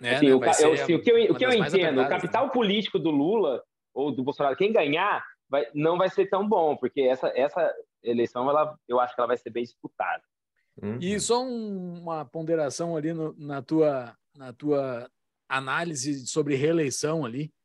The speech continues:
Speaker 1: que é bem legal, pessoal, ah, indico que vocês analisem. Eu só vi uns pontos ali que eu achei meio estranhos. Tem o Mugabe ali no meio, tem o Medvedev.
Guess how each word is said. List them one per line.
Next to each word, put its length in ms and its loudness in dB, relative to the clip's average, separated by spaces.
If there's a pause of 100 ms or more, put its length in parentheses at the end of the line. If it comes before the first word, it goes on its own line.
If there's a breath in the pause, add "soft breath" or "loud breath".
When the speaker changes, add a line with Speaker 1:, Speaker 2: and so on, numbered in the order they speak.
(300)
Speaker 1:
que 80 -2
é 40 0
bem 140 -2
legal, 300 2
pessoal, 500 -2
ah, 240 -4
indico 320 -6
que 100 -14
vocês 420 -6
analisem. 600 -6 (500)
Eu 80 -8
só 140 0
vi 160 -4
uns 220 -4
pontos 420 -6
ali 180 -6
que 100 -12
eu 100 -6
achei 240 -6
meio 160 -6
estranhos. 440 -10
Tem 140 -14
o 80 -12
Mugabe 680 -2
ali 120 -6
no 140 -10
meio, 260 -4
tem 220 -6
o 100 -8
Medvedev. 960 -6